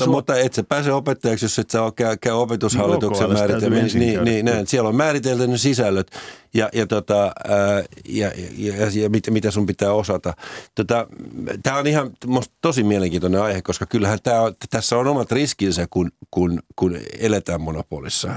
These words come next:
Speaker 2: Ja, ja tota, i-, i-, koska siinähän, siinähän helposti niinku sokaistuu. Ja, ja kyllä tuossa toi monopoli niinku, äm, k-, riski on ilman muuta musta olemassa. M-, mutta tota,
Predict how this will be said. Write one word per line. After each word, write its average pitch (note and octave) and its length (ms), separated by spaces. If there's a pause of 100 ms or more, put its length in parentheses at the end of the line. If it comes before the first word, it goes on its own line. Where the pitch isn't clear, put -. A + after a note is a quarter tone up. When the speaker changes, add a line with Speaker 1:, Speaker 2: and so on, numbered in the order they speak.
(120)
Speaker 2:
Ja, F2+ 160
ja F2+ 120
tota, F2 440 (600)
i-, - 380
i-, - 140
koska - 280
siinähän, G2+ 440 (140)
siinähän G2+ 380
helposti G2+ 400
niinku F2 140
sokaistuu. E2+ 540
Ja, E2+ 100
ja F2 140
kyllä F#2 180
tuossa - 260
toi G2+ 100
monopoli F#2 520
niinku, F2 380 (800)
äm, E2+ 160 (420)
k-, - 520 (1300)
riski G#2 360
on F#2 60
ilman G2+ 240
muuta E2+ 180
musta E2 260
olemassa. F2 580
M-, G2+ 340
mutta A2+ 360
tota, G2 380